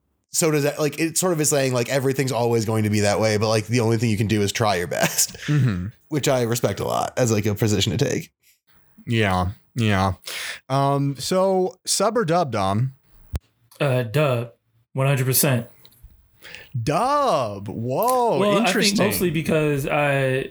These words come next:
Speaker 3: and this always happens with me when I start an anime. If I start it with the dub, I'm used to those voices.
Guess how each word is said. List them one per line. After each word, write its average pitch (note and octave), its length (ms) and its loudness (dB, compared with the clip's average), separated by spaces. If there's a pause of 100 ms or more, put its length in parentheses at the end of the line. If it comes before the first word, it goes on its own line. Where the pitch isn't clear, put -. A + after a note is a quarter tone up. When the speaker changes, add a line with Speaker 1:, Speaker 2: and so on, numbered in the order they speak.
(140)
Speaker 3:
and D3 160 2 (140)
this F3+ 160 0
always C#3+ 260 0
happens C3 320 0
with B2 100 0
me B2 180 2
when A#2+ 180 0
I A#2+ 360 -2
start B2 240 2
an B2+ 80 0
anime. C3 240 0
If B2+ 160 0
I B2+ 80 2
start D3 320 0
it C3+ 220 -4
with C3+ 200 -2
the A#2 360 0
dub, B2 380 0
I'm B2+ 180 -2
used C#3 240 2
to - 40 -2
those B2+ 220 0
voices. A#2 680 0